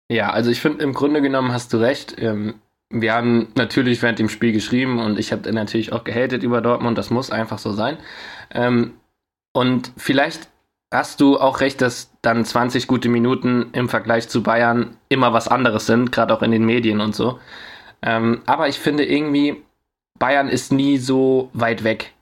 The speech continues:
in einer Halbzeit. Also Bayern hat immer das Spiel im Griff, wird dann vielleicht ein-, zweimal ausgekontert und liegt dann zwei null zur Halbzeit hinten,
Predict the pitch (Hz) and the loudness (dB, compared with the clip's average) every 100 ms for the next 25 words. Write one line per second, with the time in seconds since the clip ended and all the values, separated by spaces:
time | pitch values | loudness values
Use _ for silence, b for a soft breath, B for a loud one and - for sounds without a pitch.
0 | _ _ - 117 110 117 113 107 110 107 | _ _ -4 -2 0 0 0 0 0 -2
1 | - 104 120 127 117 135 139 131 151 165 | -2 -2 -2 0 0 0 -2 -2 2 2
2 | 139 127 - 127 117 - 160 - 139 135 | 2 2 2 2 0 0 -2 2 0 2
3 | 131 127 123 123 127 123 123 123 107 131 | 0 0 -2 0 -2 0 0 2 2 2
4 | - 139 151 147 151 147 - B B B | 0 -2 -2 -2 -2 -4 -8 B B B
5 | - 127 127 127 127 - 131 135 127 131 | -4 0 0 0 0 0 0 0 0 0
6 | 127 127 131 135 113 139 | 2 0 2 0 0 -2